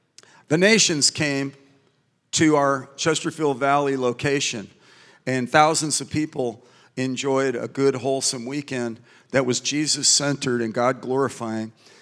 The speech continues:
and you guys made it possible. Your part, your participation, your commitments, your prayers, the fifty-two weeks out of the year where we just keep going and going and going.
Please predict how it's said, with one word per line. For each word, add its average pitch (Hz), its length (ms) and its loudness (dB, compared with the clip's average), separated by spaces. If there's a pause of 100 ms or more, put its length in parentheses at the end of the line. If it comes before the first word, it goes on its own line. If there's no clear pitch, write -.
(180)
and 117 340 -6
you 139 220 0
guys 135 340 -2
made 131 280 -4
it 123 100 -4
possible. 131 640 -6
Your 127 300 -6
part, 139 560 -10
your 131 80 -12
participation, 131 1000 -8 (1000)
your 123 140 -10
commitments, 123 600 -10
your 123 80 -10
prayers, 131 680 -6 (520)
the 131 220 -2
fifty-two 147 760 -2
weeks 135 380 -2
out 135 140 0
of 110 80 -6
the 123 80 -8
year 131 280 -4
where 113 140 -2
we 113 100 -8
just - 280 -6
keep 131 260 -8
going 139 380 -4
and 131 120 -4
going 135 320 2
and 113 120 -4
going. 123 400 -6